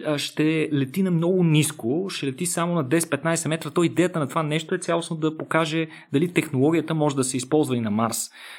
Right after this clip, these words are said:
Марс не е най-добрата планета за летене, трябва да кажем, защото атмосферата й е много тънка. Но, а, да кажем, за сравнение, Dragonfly се предвижда да лети до три хиляди и шестстотин метра височина, за да може да снима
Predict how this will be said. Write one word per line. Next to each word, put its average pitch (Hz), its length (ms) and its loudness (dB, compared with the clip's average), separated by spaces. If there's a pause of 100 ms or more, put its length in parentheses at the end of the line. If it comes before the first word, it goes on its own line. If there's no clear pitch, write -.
(120)
Марс 160 260 0
не 147 200 2
е 151 40 2
най-добрата 131 540 2
планета 123 400 0
за 107 140 -4
летене, 120 360 -2
трябва 107 200 -2
да - 60 -12
кажем, 160 220 -2
защото 143 300 -4
атмосферата 131 540 -4
й 127 140 0
е 120 40 -2
много 117 340 -4 (100)
тънка. 104 340 0 (480)
Но, 151 520 4
а, 123 540 2 (500)
да 127 200 -2
кажем, 147 400 2
за 127 140 4
сравнение, 131 520 2
Dragonfly 156 500 2
се - 160 -6
предвижда 151 320 -2
да 156 120 2
лети 131 240 2
до 147 140 0
три 175 180 2
хиляди 175 300 -2
и 151 40 2
шестстотин 156 500 0
метра 135 260 2
височина, 110 640 -2
за 139 80 -8
да 117 60 0
може 117 220 0
да 113 80 -6
снима 120 400 2